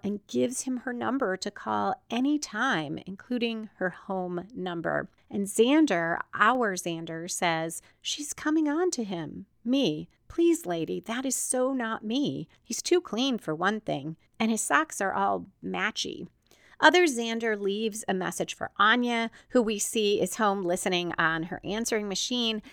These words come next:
and tells her to meet him at the apartment at nine P M. When he walks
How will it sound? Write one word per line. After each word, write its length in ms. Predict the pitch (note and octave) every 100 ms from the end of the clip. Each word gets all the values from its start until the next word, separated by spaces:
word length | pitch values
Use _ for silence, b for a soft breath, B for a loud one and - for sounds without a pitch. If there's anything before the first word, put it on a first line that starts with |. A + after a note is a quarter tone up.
| B
and 120 | G3
tells 320 | G3+ A#3 A3 -
her 100 | C4
to 80 |
meet 180 | A3 F3
him 80 | E3+
at 140 | E3
the 100 | E3
apartment 560 | E3+ - - F3 G#3+ G3
at 140 | G3 -
nine 400 | F3+ E3 D#3+ D#3+
P 220 | - D#3
M. 320 | D#3+ - D#3 - B B
When 140 | B3 B3+
he 140 | C#4
walks 500 | A#3+ C4+ E4 G4 -